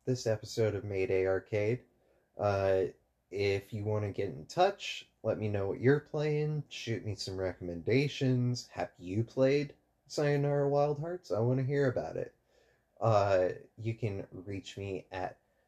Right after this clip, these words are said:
Mayday Arcade.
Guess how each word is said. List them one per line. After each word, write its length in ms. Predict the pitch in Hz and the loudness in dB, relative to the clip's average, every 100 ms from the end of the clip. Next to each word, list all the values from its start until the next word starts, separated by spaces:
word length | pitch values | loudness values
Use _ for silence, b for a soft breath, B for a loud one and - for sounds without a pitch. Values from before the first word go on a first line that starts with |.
| _ - | _ -16
Mayday 1040 | 95 104 113 117 117 101 101 104 101 101 _ - | -6 -2 0 0 -2 0 0 0 -2 -6 _ -6
Arcade. 840 | 95 90 - - 92 90 87 87 | -4 -4 -8 -8 -4 -2 -4 -6